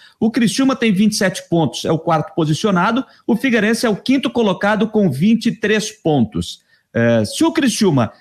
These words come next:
no máximo, empatar o seu jogo e o Figueirense derrotar o Botafogo fora de casa, tô colocando na hipótese de empate do Criciúma, o Criciúma vai a vinte e oito pontos, o Figueirense vai a vinte e seis.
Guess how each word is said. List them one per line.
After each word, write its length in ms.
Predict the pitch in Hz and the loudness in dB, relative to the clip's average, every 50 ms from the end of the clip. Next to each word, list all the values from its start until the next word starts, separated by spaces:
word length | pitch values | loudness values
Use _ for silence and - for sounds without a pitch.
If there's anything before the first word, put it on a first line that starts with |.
| _ _ | _ _
no 160 | - 180 196 | 0 2 2
máximo, 440 | 180 202 220 226 - - 196 190 233 | 4 2 2 0 0 0 0 2 2
empatar 500 | 269 277 - 254 208 208 - 247 240 247 | 2 2 0 -2 -4 -2 -2 -2 0 0
o 60 | 240 | -2
seu 200 | - - 233 214 | 0 0 0 2
jogo 440 | 147 135 170 160 127 95 95 85 - - - _ _ - | 2 2 2 2 2 0 -2 -4 -6 -10 -18 _ _ -2
e 200 | 160 185 202 - - | 0 0 0 2 0
o 80 | 190 | -2
Figueirense 680 | 180 - 294 240 262 233 220 214 185 - - - - - - _ _ | -2 0 0 0 2 2 2 2 2 0 0 -2 -4 -4 -10 _ _
derrotar 800 | 123 123 240 269 262 214 214 196 208 - 220 247 240 185 - - - - - _ | -2 0 2 2 2 0 0 -2 -2 -2 -2 0 0 -2 -4 -6 -12 -20 -10 _
o 80 | - 160 | -2 0
Botafogo 600 | 156 202 196 196 196 170 - - 180 170 156 160 | 2 2 0 0 0 -2 -2 0 0 0 0 0
fora 260 | 127 - 151 151 151 139 | -2 -2 -2 -2 0 0
de 160 | 131 165 175 | 0 -2 -2
casa, 500 | - - 240 262 233 143 123 107 - - _ _ _ | -2 -2 0 0 0 0 0 -2 -4 -4 _ _ _
tô 140 | - 170 156 | -4 -2 0
colocando 400 | 190 190 180 180 196 214 208 233 | 0 0 0 0 0 0 0 2
na 80 | 208 | 0
hipótese 400 | 190 196 - - 185 226 226 - | 0 -2 -4 -2 -2 -2 -2 0
de 100 | 185 196 | 0 2
empate 380 | 208 180 185 196 202 208 208 202 | 2 2 2 0 -2 -2 0 -2
do 80 | 220 220 | -2 0
Criciúma, 540 | - 226 202 - - 190 170 131 104 104 - _ - _ _ _ | 2 0 0 0 2 2 2 2 2 0 -4 _ -20 _ _ _
o 160 | - 170 180 | -2 -2 0
Criciúma 380 | 180 240 220 - - 214 214 196 | 2 0 0 0 2 0 0 2
vai 160 | 190 190 180 | 2 0 0
a 80 | 160 143 | 0 0
vinte 380 | 117 123 170 262 311 - - | 0 0 2 2 2 2 0
e 20 | 240 | 0
oito 240 | 196 170 - 175 | 0 2 0 -2
pontos, 360 | 120 - - 226 269 269 - 247 | -2 0 0 0 0 -2 -2 -6
o 40 | |
Figueirense 480 | 220 - 240 190 202 202 226 240 233 226 | -4 -2 -2 -2 0 0 0 0 0 -2
vai 300 | 185 156 202 220 240 240 | -2 0 0 0 2 0
a 60 | 214 | 0
vinte 420 | 156 139 143 156 220 269 294 - 302 | -2 -2 0 0 2 2 2 0 0
e 80 | 262 | 0
seis. 640 | - - - 220 220 214 190 156 120 - - - - | 0 -2 0 0 0 2 2 2 0 -2 -2 -8 -14